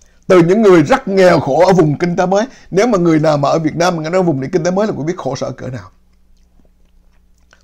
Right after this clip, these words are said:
Tôi đã từng ở vùng kinh tế mới. Tôi phải vào rừng đốn củi để dùng cái củi đốt, đốt than. Vô cùng khổ sở. Nhưng bây giờ cái vùng kinh tế mới đó,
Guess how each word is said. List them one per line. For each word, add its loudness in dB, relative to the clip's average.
Tôi 4
đã 4
từng 2
ở 0
vùng 0
kinh -6
tế -4
mới. -4
Tôi 2
phải 4
vào 4
rừng 2
đốn 2
củi 2
để -2
dùng 2
cái 2
củi -4
đốt, 0
đốt -2
than. -2
Vô 4
cùng 2
khổ 0
sở. -6
Nhưng -2
bây 4
giờ 6
cái 4
vùng 2
kinh -2
tế 0
mới 0
đó, -2